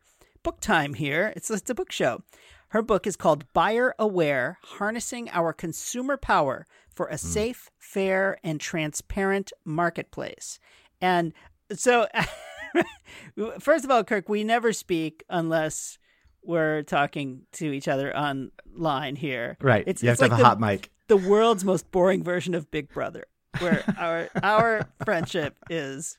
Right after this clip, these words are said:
Speaker 1: broadcast for the world. And, and I didn't want to speak to you first because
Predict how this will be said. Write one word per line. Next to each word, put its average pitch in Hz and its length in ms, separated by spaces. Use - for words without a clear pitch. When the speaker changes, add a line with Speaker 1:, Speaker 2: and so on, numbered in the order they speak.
Speaker 1:
broadcast - 560
for 156 80
the 147 80
world. - 340
And, 190 480
and 202 260
I 202 100
didn't 277 240
want 262 140
to 208 60
speak 220 220
to 226 80
you 190 80
first 185 280
because 175 400